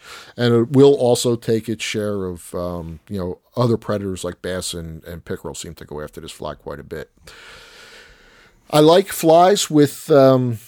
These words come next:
bead chain or even lead eyes when I need to get 'em down a little bit deeper. So there's a, you know, a whole host of patterns, nymph patterns that fall into this category.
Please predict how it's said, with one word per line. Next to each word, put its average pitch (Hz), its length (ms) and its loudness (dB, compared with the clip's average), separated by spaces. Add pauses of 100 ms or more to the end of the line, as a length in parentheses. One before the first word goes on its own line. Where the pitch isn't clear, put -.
(500)
bead 135 240 -2
chain 156 420 2
or 113 220 0
even 113 380 0
lead 120 160 4
eyes 131 420 2
when 117 160 -2
I 110 80 -2
need 113 280 -4
to 117 100 -6
get 113 180 2
'em 113 100 0
down 117 300 0
a 110 60 0
little 110 200 -2
bit 104 240 -6
deeper. 120 440 -2
So 107 320 -2
there's 101 340 -4
a, 90 260 -8
you 107 80 -10
know, 101 100 -6
a - 20 -6
whole 151 180 2
host 135 340 2
of 123 60 -8
patterns, 131 500 -2
nymph 120 220 -2
patterns 123 360 -2
that 120 100 -4
fall 113 260 -2
into 113 160 -8
this 110 160 -8
category. 113 760 -4